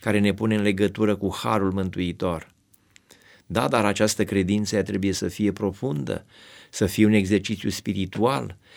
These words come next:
Această credință este transformatoare.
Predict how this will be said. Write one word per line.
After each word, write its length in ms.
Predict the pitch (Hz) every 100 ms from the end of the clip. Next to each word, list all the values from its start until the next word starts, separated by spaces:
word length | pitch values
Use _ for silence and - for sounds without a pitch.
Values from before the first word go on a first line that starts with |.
| -
Această 460 | - - 147 147 -
credință 600 | - 120 113 165 151 143
este 460 | 113 - 113 104 - - - -
transformatoare. 1120 | - 151 143 156 151 147 151 175 151 87 -